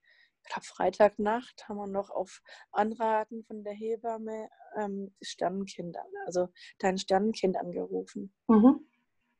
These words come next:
Speaker 1: Die Organisation mit den Fotografen,
Speaker 2: Ja.
Speaker 1: die das umsonst machen und die,
Speaker 2: Ja.
Speaker 1: ähm,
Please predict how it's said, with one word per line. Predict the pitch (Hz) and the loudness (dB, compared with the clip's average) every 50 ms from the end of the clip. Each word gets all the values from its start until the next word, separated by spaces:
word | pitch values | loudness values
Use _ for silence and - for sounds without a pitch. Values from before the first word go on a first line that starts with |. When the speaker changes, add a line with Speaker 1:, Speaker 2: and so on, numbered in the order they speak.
| _ _ _ _ _ _ - - - _ _ _ _ _ _ _ - - - | _ _ _ _ _ _ -20 -20 -20 _ _ _ _ _ _ _ -18 -4 0
Speaker 1:
Die | 185 175 | 2 2
Organisation | 175 170 180 185 180 180 185 185 - - - 208 208 214 214 202 | 2 2 0 -4 -2 -4 -4 -4 -6 -2 0 2 2 4 2 0
mit | 196 190 | -2 -4
den | 185 185 | -6 -6
Fotografen, | - 190 185 185 - - - 202 208 220 233 233 - 247 233 247 - _ - - - - - - | -4 -4 -4 -4 -4 -2 0 0 2 2 0 0 -2 -2 -4 -4 -6 _ -20 -20 -18 -4 6 8
Speaker 2:
Ja. | 233 226 208 | 8 8 8
Speaker 1:
die | - 202 | 6 4
das | 190 202 196 | 2 2 2
umsonst | - 196 190 - - 233 240 233 - - | 0 -6 -6 -2 0 0 0 0 -2 -2
machen | 233 226 226 226 220 - 247 233 226 226 | 0 0 0 0 -2 -4 -4 -4 -4 -4
und | 220 - - 190 190 | -4 -4 -6 -6 -2
die, | 185 190 185 | 0 2 4
Speaker 2:
Ja. | 185 180 190 196 - - 190 185 | 4 4 2 2 0 -2 -4 -4
Speaker 1:
ähm, | 185 185 196 208 214 | -4 -8 -8 -10 -10